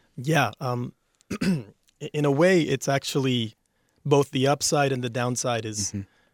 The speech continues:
Speaker 1: pretty tremendous here. I use tremendous and I immediately thought of Trump. I'm so
Speaker 2: <laughs>
Speaker 1: sorry. That was unintentional.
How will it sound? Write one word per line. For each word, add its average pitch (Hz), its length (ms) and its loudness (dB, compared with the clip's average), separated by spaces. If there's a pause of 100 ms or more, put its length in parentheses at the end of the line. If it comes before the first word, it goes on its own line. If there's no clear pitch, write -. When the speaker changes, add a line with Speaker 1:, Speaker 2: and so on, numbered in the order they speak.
(320)
Speaker 1:
pretty 165 240 2
tremendous 117 800 -2 (220)
here. 104 300 -4 (240)
I 127 60 -6
use 113 220 -2
tremendous 107 520 -4
and 110 160 -6
I 104 140 -8 (200)
immediately 117 500 -2
thought 110 180 -6
of 107 100 -10
Trump. 107 280 -8
I'm 113 120 -8
so 117 160 -4
Speaker 2:
<laughs> 113 120 -4
Speaker 1:
sorry. 110 220 -6 (520)
That 143 140 0
was 139 120 2
unintentional. 156 720 2